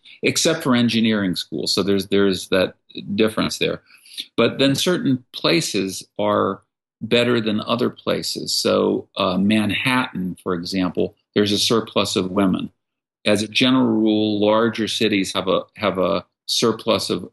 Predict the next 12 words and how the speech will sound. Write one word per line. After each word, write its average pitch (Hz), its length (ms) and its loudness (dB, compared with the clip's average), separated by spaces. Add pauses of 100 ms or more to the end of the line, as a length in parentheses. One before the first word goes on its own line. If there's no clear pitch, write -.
of 98 200 -4
women, 95 400 2 (400)
and 110 200 2
certain 120 300 0
college 101 440 0
campuses. - 760 -2
You 104 140 -2
know, 95 100 2
I 95 80 2
don't 95 80 2
know 92 80 2
how, 92 300 0